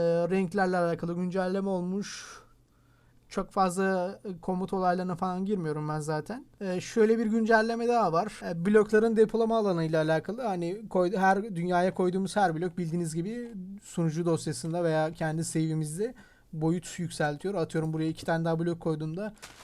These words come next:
bilmem sıfır bilmem kaç kilobayt yükselme oluyor burada dosyamızda. Save dünya dosyamızda. Çünkü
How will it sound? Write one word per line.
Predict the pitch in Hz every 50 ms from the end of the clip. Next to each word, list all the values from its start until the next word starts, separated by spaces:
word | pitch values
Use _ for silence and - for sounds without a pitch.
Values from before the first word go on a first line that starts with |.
| - -
bilmem | 202 175 160 160 160 180 165
sıfır | - - 208 - - 170 165 165
bilmem | 165 165 165 165 165 165
kaç | 165 - 175 175 -
kilobayt | - 180 160 156 156 170 202 - - - -
yükselme | 208 175 160 - - 185 170 170 170 165
oluyor | 160 147 147 156 151 147
burada | 147 147 147 156 160 175 175
dosyamızda. | 160 156 151 - - 151 151 151 147 156 175 240 269 - - - - - -
Save | - - - 165 151 156 151
dünya | 151 156 160 156 156 156 151
dosyamızda. | 151 147 - - 160 156 151 165 220 277 220
Çünkü | - 180 170 165 - 180 170 190